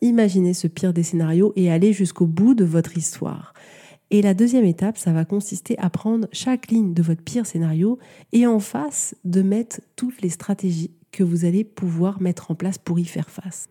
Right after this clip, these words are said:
Donc là, vous pouvez vous demander qu'est-ce que vous pouvez faire ? Est-ce que vous pouvez demander de l'aide à quelqu'un ? Quelle capacité vous avez qui va pouvoir vous aider dans cette situation-là ?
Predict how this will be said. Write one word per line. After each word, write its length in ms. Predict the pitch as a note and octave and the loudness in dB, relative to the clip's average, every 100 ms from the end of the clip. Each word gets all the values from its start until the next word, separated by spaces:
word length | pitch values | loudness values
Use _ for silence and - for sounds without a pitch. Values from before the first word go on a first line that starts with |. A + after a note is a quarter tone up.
| - | -4
Donc 200 | F3+ F3+ | -2 2
là, 160 | G#3 | 2
vous 100 | A3 | 2
pouvez 260 | F#3 F3 G3 | 0 2 2
vous 140 | G3+ | 2
demander 540 | F3 E3+ E3 F3 A#3+ B3+ - _ _ | 2 2 2 2 0 -2 -12 _ _
qu'est-ce 220 | - A3+ | -4 -2
que 100 | - | -2
vous 160 | F#3+ F3+ | -4 -4
pouvez 640 | E3+ F#3 F3 F#3 A3+ B3+ _ | -4 -4 0 2 0 -4 _
faire ? 480 | - F3+ G3+ C4+ A#3 - | -4 0 0 0 -4 -4
Est-ce 140 | F3+ | -4
que 80 | G#3+ | -2
vous 140 | F#3 | -2
pouvez 260 | E3 E3+ E3+ | -4 0 0
demander 280 | F3 F3+ G3+ | 0 2 2
de 120 | E3+ | 4
l'aide 180 | F3 F3 | 4 4
à 80 | D#3 | 2
quelqu'un ? 380 | E3 D#3+ B3 | 0 0 -2
Quelle 220 | C4 F#3 E3+ | 0 -2 0
capacité 760 | G3 G#3+ F#3+ - F#3 G#3+ B3 - - - - | -2 -2 -6 -8 -4 -4 -4 -8 -20 -18 -4
vous 240 | F3+ F3 | 0 4
avez 320 | F3+ F3+ C4 D4+ | 4 4 0 -2
qui 200 | - F3 | -2 0
va 140 | E3+ | 0
pouvoir 540 | E3 E3+ E3+ F3+ F3+ | -2 -6 -2 -2 -2
vous 180 | E3 D#3+ | -4 -2
aider 180 | E3 F#3 | 0 0
dans 140 | E3 | -2
cette 200 | D#3+ D3+ | -4 -8
situation-là ? 760 | - E3 F3 D#3+ - F3+ A#3+ | -8 -8 -6 -6 -6 -4 -4